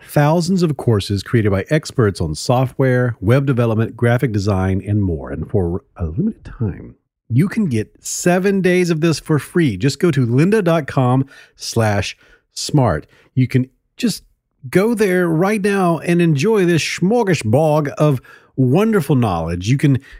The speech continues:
pick apart a buffet of things that will make your brain big and fat, and you can do that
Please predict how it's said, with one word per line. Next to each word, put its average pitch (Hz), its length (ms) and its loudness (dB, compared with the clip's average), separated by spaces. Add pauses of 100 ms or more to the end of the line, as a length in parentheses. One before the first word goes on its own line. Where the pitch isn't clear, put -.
(240)
pick 226 180 0
apart 135 400 2
a 117 80 0
buffet 117 560 2
of 107 140 0
things 127 280 2
that 113 60 -2
will 101 80 0
make 98 240 -2
your 98 100 0
brain 98 420 0
big 147 440 0 (320)
and 87 220 -4
fat, 127 420 0 (360)
and 139 160 4
you 139 80 2
can 135 180 2
do 175 200 0
that 123 380 0